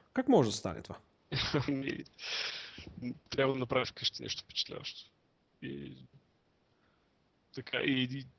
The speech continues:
Speaker 2: в тази индустрия общо, общо взето трудно се влиза, интервюта са трудни и така нататък. Не, не мога да кажа как. Трябва да направиш нещо впечатляващо вкъщи, да ни покажеш кода си. И ни ш-,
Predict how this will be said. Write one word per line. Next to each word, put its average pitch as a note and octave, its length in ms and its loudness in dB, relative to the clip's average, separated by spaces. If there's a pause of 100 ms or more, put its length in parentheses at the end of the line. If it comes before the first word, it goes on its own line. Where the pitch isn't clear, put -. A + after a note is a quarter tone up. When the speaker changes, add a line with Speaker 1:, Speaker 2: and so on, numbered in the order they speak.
Speaker 2:
в B2 320 -6
тази C3+ 120 4
индустрия C3 380 -4
общо, - 340 -8
общо B2 220 -6
взето B2+ 520 -6 (560)
трудно B2+ 200 -6
се - 120 -6
влиза, B2 240 -4
интервюта A#2+ 360 -4
са - 160 -2
трудни B2+ 440 -2
и B2 260 -4 (1160)
така - 180 -6
нататък. - 340 -4
Не, A2 80 -8 (220)
не A2 140 -8
мога A#2+ 240 4
да A2+ 80 4
кажа A2 260 0
как. - 240 -10
Трябва C#3+ 200 4
да C3+ 40 2
направиш B2+ 240 2
нещо - 180 -2
впечатляващо - 600 -2
вкъщи, - 760 -4
да B2+ 100 -4
ни B2 80 -4
покажеш - 360 -2
кода A#2 320 -8
си. A#2+ 280 -4 (1600)
И D3 80 -6
ни D3+ 120 -2
ш-, - 340 -2